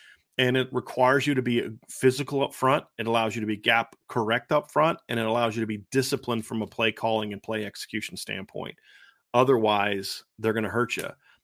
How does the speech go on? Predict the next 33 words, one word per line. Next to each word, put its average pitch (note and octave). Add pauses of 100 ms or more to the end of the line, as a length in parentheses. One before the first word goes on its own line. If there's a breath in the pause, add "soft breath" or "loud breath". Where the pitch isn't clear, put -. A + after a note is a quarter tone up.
(100)
The A#2
other D#3
thing C#3+
about A2
it, -
too, C#3+
is G2+
Duke C3
does A2+
a G#2
great A2
job B2+
on A2
the G#2+
season B2+
of G2+
limiting A#2
negatives. G2+ (480 soft breath)
So -
let's C#3
go D3+
back C3+
to C3
the B2
pass A#2+
game G2
here F#2
real C2+
quick. - (420)
Duke C3
has C3+
only C3
allowed G#2+